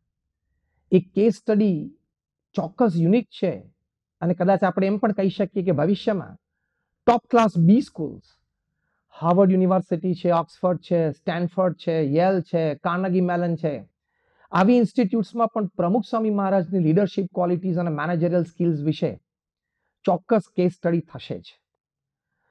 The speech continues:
તો આ પ્રમુખ સ્વામી મહારાજની કાર્યની દ્રષ્ટિએ આ બહુ જ મોટી વિશેષતા કહેવાય. બહુ ટૂંકમાં આ વાતને વર્ણવવી હોય તો એક વાત જરૂર કહી શકાય કે પ્રમુખ સ્વામી મહારાજના જીવનમાં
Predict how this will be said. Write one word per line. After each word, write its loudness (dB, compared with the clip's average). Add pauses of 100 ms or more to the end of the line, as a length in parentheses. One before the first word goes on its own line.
(220)
તો 2
આ 6
પ્રમુખ 4
સ્વામી 2
મહારાજની 0 (160)
કાર્યની 0
દ્રષ્ટિએ -4
આ 0
બહુ 2
જ 0
મોટી -2
વિશેષતા -4
કહેવાય. -14 (760)
બહુ 2
ટૂંકમાં -2
આ 0
વાતને -2
વર્ણવવી 0
હોય -12 (1300)
તો 4
એક 4
વાત 2 (120)
જરૂર 2
કહી -2
શકાય -10 (960)
કે 2
પ્રમુખ 2
સ્વામી -2
મહારાજના 0
જીવનમાં 0